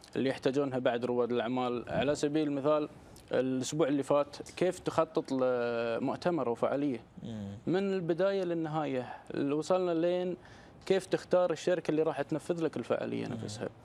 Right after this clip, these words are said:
Speaker 1: كيف تعمل السوشيال ميديا ماركتينج أو تسوق من خلال قنوات السوشيال ميديا. فإحنا عندنا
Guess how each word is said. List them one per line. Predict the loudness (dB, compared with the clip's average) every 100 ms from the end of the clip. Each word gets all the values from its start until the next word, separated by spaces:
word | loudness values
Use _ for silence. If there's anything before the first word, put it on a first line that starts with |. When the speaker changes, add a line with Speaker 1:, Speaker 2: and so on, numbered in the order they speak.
| -18 -18 -14 0
Speaker 1:
كيف | 2 2 0
تعمل | 0 2 0
السوشيال | -2 0 0 2 0
ميديا | 0 0
ماركتينج | 0 0 -2 -4 -4 -2
أو | -4
تسوق | 0 0 2 0
من | -2
خلال | 0 0 2 0 -2 -2
قنوات | -2 -2 -4
السوشيال | -4 -4 -4 -4
ميديا. | -4 -6
فإحنا | -2 0 2 0
عندنا | 0 0 0 -2